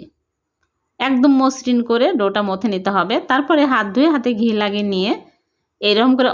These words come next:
অল্প অল্প করে নিয়ে আমি চমচমের শেপ দিয়ে নিচ্ছি। আপনারা চাইলে গোল করে বানাতে পারবেন। মিষ্টিগুলো একদম স্মুথ করে বানিয়ে নিতে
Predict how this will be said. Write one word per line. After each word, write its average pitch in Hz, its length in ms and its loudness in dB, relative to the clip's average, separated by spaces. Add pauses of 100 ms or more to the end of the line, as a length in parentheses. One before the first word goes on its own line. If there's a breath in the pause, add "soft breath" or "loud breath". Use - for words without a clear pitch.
অল্প 202 200 0
অল্প 208 180 -2
করে 226 160 -2 (100)
নিয়ে 214 240 -2
আমি 247 100 2 (120)
চমচমের 208 500 -2
শেপ 214 180 0
দিয়ে 185 140 -2
নিচ্ছি। 175 280 -4 (120)
আপনারা 285 280 2
চাইলে 247 280 2
গোল 208 200 2
করে 202 180 0
বানাতে 175 320 0
পারবেন। 175 260 0 (1080)
মিষ্টিগুলো 254 360 2 (100)
একদম 214 280 -2 (400)
স্মুথ 226 300 -4 (100)
করে 220 220 2
বানিয়ে 196 260 0
নিতে 175 160 -4